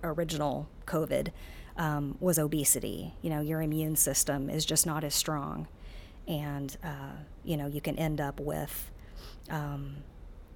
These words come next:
systemic, uh, conditions. So, yeah, w-, w-, from a public health perspective, we know that, um,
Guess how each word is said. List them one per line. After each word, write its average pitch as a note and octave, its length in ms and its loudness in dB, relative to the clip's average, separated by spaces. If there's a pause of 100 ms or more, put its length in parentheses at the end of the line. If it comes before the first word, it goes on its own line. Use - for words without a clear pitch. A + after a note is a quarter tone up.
(440)
systemic, - 800 6 (200)
uh, D3 320 0
conditions. D3+ 760 4 (720)
So, D3+ 640 8
yeah, E3 160 6 (140)
w-, F3+ 100 2
w-, - 240 -2
from G3+ 220 8
a E3+ 40 8
public G3+ 320 10
health F#3 220 10
perspective, D#3+ 460 4
we E3 120 4
know F3 160 6
that, E3 220 6 (120)
um, D#3 380 -2